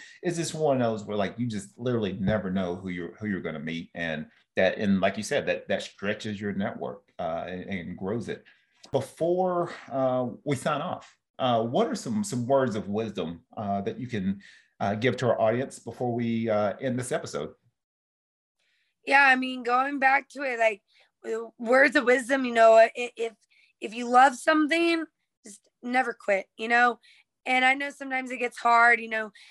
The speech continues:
Speaker 2: uh, the enemy is not always on the outside. You know, sometimes our family and friends are the enemy and say, you know, "Why would you do that?" You know, for example, "Why,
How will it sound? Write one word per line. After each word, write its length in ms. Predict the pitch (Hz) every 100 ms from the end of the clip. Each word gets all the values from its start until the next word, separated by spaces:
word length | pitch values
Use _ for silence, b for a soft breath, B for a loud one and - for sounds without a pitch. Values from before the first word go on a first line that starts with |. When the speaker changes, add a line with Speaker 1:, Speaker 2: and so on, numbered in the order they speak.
| b _
Speaker 2:
uh, 340 | 220 226 220 220 -
the 180 | 233 240
enemy 460 | 240 262 277 277 262
is 180 | 233
not 220 | 233 233 240
always 540 | 240 247 240 233 - B B
on 200 | 226 240
the 60 | 233
outside. 540 | 220 254 - 208 202
You 100 | 208
know, 40 | 214
sometimes 580 | - 233 240 247 240 - _ _ -
our 140 | 233
family 800 | 226 240 240 254 240 220 214 208 220
and 180 | 220
friends 400 | - 220 240 254
are 160 | 214 214
the 140 | 208
enemy 380 | 208 202 202 202
and 140 | 196 185
say, 300 | 220 214 202
you 100 | 208
know, 220 | 208 190 _ _ -
"Why 260 | 214 233
would 140 | 226 208
you 120 | 208
do 200 | 220 220
that?" 280 | 196 196 196
You 80 |
know, 300 | 202 202 202 _ _ _ _ _
for 100 | 208
example, 480 | 220 208 220 202 202
"Why, 220 | 214 240